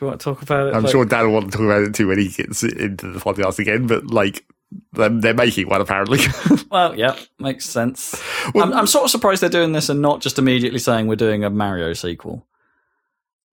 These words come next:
Speaker 2: Well, space them out. <laughs> The
Speaker 1: Maybe.
Speaker 2: Mario, Mario movie only just came out.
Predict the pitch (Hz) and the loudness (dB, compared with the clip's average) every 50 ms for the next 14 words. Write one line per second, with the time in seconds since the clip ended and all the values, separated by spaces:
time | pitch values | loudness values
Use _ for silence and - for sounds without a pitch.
0 | _ _ _ 196 190 202 196 185 185 180 170 151 143 135 131 156 - - - - | _ _ _ -2 2 4 6 6 6 6 6 6 6 4 2 -4 -8 -6 -6 -2
1 | - - 156 143 - - 104 95 107 107 90 90 104 120 - 170 117 113 120 135 | 0 2 0 2 0 0 0 0 0 0 2 2 2 2 2 2 2 2 2 2
2 | 139 156 - 180 - 202 196 175 151 139 160 185 208 214 202 180 151 190 180 151 | 2 2 0 2 4 4 4 4 4 4 4 4 4 4 4 4 4 4 4 4
3 | 156 160 190 214 196 196 165 147 147 170 180 165 175 170 175 170 156 147 160 151 | 4 4 4 4 4 2 2 2 4 4 4 6 6 6 6 4 4 2 2 2
4 | - 165 156 143 139 131 113 87 92 101 - | 2 2 2 2 2 2 0 0 -2 -4 -4